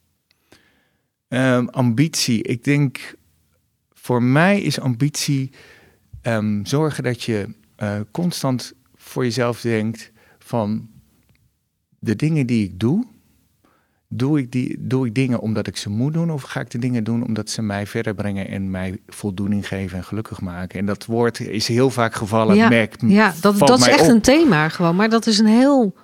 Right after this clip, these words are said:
Speaker 2: mooi uitgangspunt, toch?
Speaker 1: En dan denk ik: "Ja, daar ligt mijn, ehm, drijfveer."
Speaker 2: Ja.
Speaker 1: En dat is mijn ambitie.
Speaker 2: Mooi.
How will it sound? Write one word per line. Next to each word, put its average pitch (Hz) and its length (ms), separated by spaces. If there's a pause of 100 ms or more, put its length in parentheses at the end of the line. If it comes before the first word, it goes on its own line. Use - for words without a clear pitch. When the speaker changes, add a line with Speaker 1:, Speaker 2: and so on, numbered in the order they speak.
(120)
Speaker 2:
mooi 208 600
uitgangspunt, 165 680
toch? 226 280 (380)
Speaker 1:
En 151 140
dan 143 140
denk 135 160
ik: 117 80
"Ja, 127 420
daar 123 320
ligt 117 260
mijn, 101 480 (520)
ehm, 90 360 (340)
drijfveer." 120 800
Speaker 2:
Ja. 165 320 (600)
Speaker 1:
En 104 140
dat 98 180
is - 100
mijn 87 200
ambitie. 101 540 (760)
Speaker 2:
Mooi. 175 420